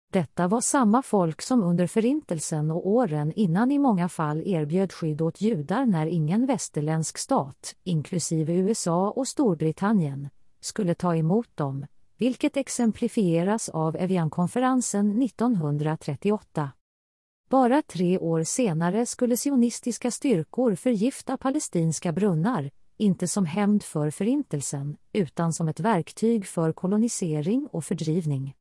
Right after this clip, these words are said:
För att rättfärdiga detta konstruerade de en lögn att palestinierna, inte tyskarna, var ansvariga för Förintelsen.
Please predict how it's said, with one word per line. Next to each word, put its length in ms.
För 200
att 160
rättfärdiga 720
detta 340
konstruerade 840
de 180
en 200
lögn 440
att 220
palestinierna, 880
inte 280
tyskarna, 720
var 140
ansvariga 760
för 320
Förintelsen. 800